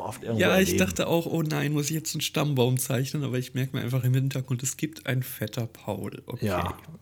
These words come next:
Speaker 2: gut.
Speaker 1: zumindest, ähm, für diese Folge wird er mal kurz besprochen.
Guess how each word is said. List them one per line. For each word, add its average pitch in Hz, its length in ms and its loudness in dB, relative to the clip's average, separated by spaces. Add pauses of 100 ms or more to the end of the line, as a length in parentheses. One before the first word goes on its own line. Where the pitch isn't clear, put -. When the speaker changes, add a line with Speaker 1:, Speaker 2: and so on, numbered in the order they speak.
(180)
Speaker 2:
gut. 104 140 -6
Speaker 1:
zumindest, 127 640 6
ähm, 92 400 -4
für - 140 -4
diese 95 220 -4
Folge 92 460 0 (200)
wird - 120 -10
er 95 80 -6
mal 92 140 -6
kurz - 300 -8
besprochen. 135 560 0